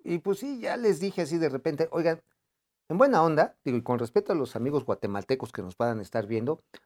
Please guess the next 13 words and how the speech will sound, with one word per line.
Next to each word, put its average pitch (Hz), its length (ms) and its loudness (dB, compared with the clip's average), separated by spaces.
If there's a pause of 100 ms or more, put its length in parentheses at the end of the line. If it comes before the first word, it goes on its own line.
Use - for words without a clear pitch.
(120)
pues 156 160 0
Guatemala 180 520 2
no 202 100 2
es 185 80 0
México. 202 520 -6 (260)
Guatemala 185 600 6
tiene 185 260 2
la 175 180 4
población 139 460 0
misma 156 220 -4
que 131 100 -6
tiene 139 200 -4
Iztapalapa. 135 680 -4